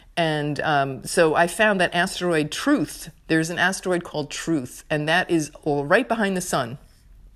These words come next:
sixteen degrees, holding hands. Okay, it's five de-, four, what is it, five degrees away? But hey, you know what? Five degrees, I'll take it. <laughs> So asteroid Truth, right? The truth comes out. Now here's where it gets interesting.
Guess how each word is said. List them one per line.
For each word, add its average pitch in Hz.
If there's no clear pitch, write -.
sixteen 208
degrees, 156
holding 208
hands. 151
Okay, 247
it's 220
five 208
de-, -
four, -
what 165
is 156
it, -
five 165
degrees 196
away? 117
But 170
hey, 196
you 156
know 156
what? 196
Five 185
degrees, 208
I'll 175
take 196
it. -
<laughs> 202
So 180
asteroid 185
Truth, 180
right? 156
The -
truth -
comes 180
out. 170
Now 175
here's 330
where 226
it 202
gets 175
interesting. 170